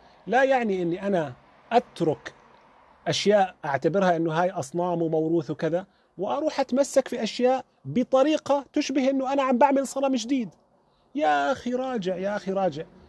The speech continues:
والله العظيم لما نموت راح توقف لحالك. ولا راح ينفعك أنا، ولا راح ينفعك فلان، ولا علان. ستقف أمام الله وحدك. هنا في مشكلة، إنه راح تيجي تقول له: "ضحك علي الدكتور حسن."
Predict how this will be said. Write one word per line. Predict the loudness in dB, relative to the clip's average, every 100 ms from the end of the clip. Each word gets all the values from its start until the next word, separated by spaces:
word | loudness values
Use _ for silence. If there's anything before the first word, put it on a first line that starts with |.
| -20 -8
والله | -2 2 4 4 2
العظيم | 0 0 0 -2 -2 -2
لما | -4 -2
نموت | 0 2 0 0 -8 -20 -20 -20 -20 -12 -6
راح | -4
توقف | -2 2 2 2
لحالك. | 0 0 0 -4 -8 -20 -20 -20 _ -4
ولا | 0 2
راح | 2 0
ينفعك | -2 0 -2 -2
أنا، | -2 0 0 0 -2 -2
ولا | -2
راح | -2 -4
ينفعك | -4 -4 -4 -4
فلان، | -4 -2 0 0 0
ولا | 0 2
علان. | 2 2 2 -2 -8 -14 _ _
ستقف | -10 -8 -4 -4 -6 -12 -10
أمام | -4 -2 0 0
الله | 0 2 2
وحدك. | 2 0 -4 -8 -10 _ _ _ _ _ _
هنا | 0 0
في | 0 0
مشكلة، | 0 0 -2 -2 -6 _ _ _ _
إنه | -2 0
راح | 0
تيجي | -2 -2
تقول | -2 0 0
له: |
"ضحك | 0 0 0 0
علي | 2 2
الدكتور | 2 -2 -2 -2
حسن." | -2 -4 -4 -6